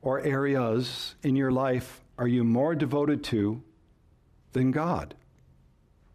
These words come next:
Another sub-question of that is, what do you need to do to temper, stop, or walk away from? What are the things you just gotta go, "No, can't do that anymore"?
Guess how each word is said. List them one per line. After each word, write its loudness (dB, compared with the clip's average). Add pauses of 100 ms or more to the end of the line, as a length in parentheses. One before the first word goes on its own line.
(1300)
Another 2
sub-question 0
of 0
that 0
is, 0
what -2
do 0
you 4
need 2
to -4
do 2
to -6
temper, -2
stop, -2
or 0
walk 0
away 0
from? -2
What 0
are 2
the -2
things 0
you -2
just -4
gotta -2
go, 0
"No, -2 (100)
can't -2
do 2
that 0
anymore"? 0